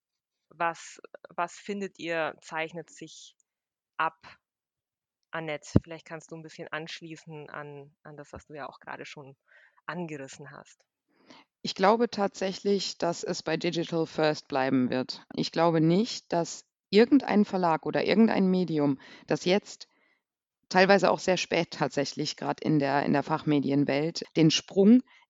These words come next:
Speaker 2: ins richtige Digitale mit Konzept und mit, äh, E-Books und, äh, Social-Media-Aktivitäten und so geschafft hat, die
Speaker 1: Hm.
Speaker 2: werden das ja nicht wieder zurückfahren.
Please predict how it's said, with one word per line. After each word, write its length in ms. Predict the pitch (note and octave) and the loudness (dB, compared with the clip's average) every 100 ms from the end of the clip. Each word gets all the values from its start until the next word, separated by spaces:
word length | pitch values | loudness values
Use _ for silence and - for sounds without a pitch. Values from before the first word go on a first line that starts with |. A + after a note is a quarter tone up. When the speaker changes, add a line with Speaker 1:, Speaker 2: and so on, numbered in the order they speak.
| - | 4
Speaker 2:
ins 340 | F3+ - D3+ | 4 4 2
richtige 440 | F#3+ G3 - - C3+ | 2 2 -4 -2 0
Digitale 640 | C#3+ C3 C3+ D#3 D3+ C3 | -2 -2 -4 2 2 4
mit 200 | C#3+ - | 2 0
Konzept 640 | D#3+ D3+ - D#3 - - - | 0 2 2 -2 -2 -10 -2
und 460 | D3 C#3+ C#3+ - | 2 6 4 4
mit, 260 | - D#3+ - - - - - | 2 2 -2 -18 -20 -8 0
äh, 160 | D#3 - | 0 0
E-Books 640 | F3 E3+ C#3 E3 - - - | 0 0 2 -2 -2 -8 -2
und, 460 | D#3+ D#3 D#3 - | 4 4 4 0
äh, 140 | E3 D3+ | -2 0
Social-Media-Aktivitäten 1500 | F3 E3+ F3+ D#3+ D#3+ D#3 D#3 - - D#3+ D3+ - - - | 0 0 2 4 4 4 2 2 -2 -6 -4 -2 -2 0
und 160 | D3+ C3+ | 0 0
so 140 | D#3+ | -2
geschafft 440 | C#3 - G3 - - | -4 -2 -2 -2 -6
hat, 180 | C#3+ F3 | -4 -2
die 100 | C3+ | 0
Speaker 1:
Hm. 0 | |
Speaker 2:
werden 300 | C3+ D3+ C#3 | 0 0 0
das 180 | C3+ - | -2 -2
ja 80 | |
nicht 260 | B2+ C3 - | -2 -2 -6
wieder 160 | A#2+ A#2+ | -10 -10
zurückfahren. 560 | A#2 A#2+ - A#2+ A2+ | -8 -10 -8 -8 -8